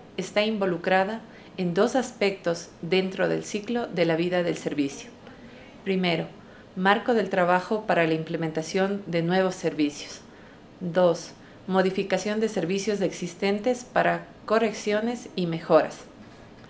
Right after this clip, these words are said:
Existen diversos roles en la fase de transición y a continuación los detallaremos.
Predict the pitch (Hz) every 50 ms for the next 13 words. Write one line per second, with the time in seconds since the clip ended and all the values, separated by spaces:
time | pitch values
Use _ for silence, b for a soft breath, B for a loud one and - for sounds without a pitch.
0 | B B B B B B B B - - - 214 202 - 254 254 247 - 302 262
1 | 240 220 185 196 196 196 - 214 190 175 180 190 202 214 226 240 233 - - -
2 | - 185 180 175 165 170 185 185 185 - 202 190 175 170 170 165 165 165 160 -
3 | 170 160 - - 190 196 208 226 226 - - - 175 180 170 170 170 165 170 175
4 | 170 165 165 165 - 196 190 196 202 214 - - - 185 175 175 170 170 165 160
5 | 160 160 151 156 151 151 147 143 156 - - - -